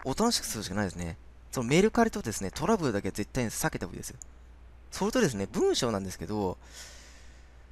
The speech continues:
えっと、私はですね、あの、文章はですね、昔はですね、もうコピペだったんですね。今は考えてるんですけど、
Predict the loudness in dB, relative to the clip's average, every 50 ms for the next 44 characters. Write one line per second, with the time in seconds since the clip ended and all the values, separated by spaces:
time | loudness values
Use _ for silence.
0 | -20 -12 -4 0 0 4 6 6 6 6 6 6 6 6 6 6 4 2 2 2
1 | 4 4 4 2 2 0 0 0 0 0 -2 -2 -4 -8 -12 -18 -20 -20 -20 -20
2 | -20 -20 -20 -20 -20 -14 -8 -4 0 0 2 2 2 2 2 2 0 0 0 -2
3 | -2 -4 -2 0 0 0 2 2 2 2 0 -2 -4 -4 -4 -6 -6 -8 -12 -18
4 | -20 -20 -20 -20 -20 -20 -16 -8 -4 -2 -2 0 2 2 2 2 2 2 4 6
5 | 6 8 6 4 2 -2 -20 -20 -20 -20 -20 -20 -20 -20 -6 2 4 4 4 4
6 | 2 0 -2 -4 -6 -6 -6 -6 -6 -2 2 6 6 8 10 10 10 10 10 8
7 | 6 2 -4 -8 -16 -12 -4 0 4 4 6 6 6 4 4 2 -2 -4 -4 -6
8 | -8 -8 -6 -4 -2 -2 -2 -2 -4